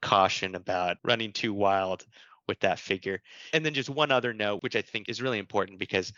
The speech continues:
I see people get this confused every, every now and then. Funded status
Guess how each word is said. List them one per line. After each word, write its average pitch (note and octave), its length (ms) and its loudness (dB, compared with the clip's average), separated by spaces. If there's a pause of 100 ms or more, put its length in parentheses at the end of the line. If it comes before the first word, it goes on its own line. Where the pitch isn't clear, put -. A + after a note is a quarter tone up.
(320)
I A2 80 2
see A2 160 -4
people G2+ 240 -6
get F#2+ 120 -8
this - 140 -8
confused G2 640 -6
every, F#2+ 340 -2
every F#2+ 240 -2
now F#2+ 180 -4
and F#2+ 80 -12
then. F#2+ 140 -8 (640)
Funded D#3+ 280 2
status B2+ 640 2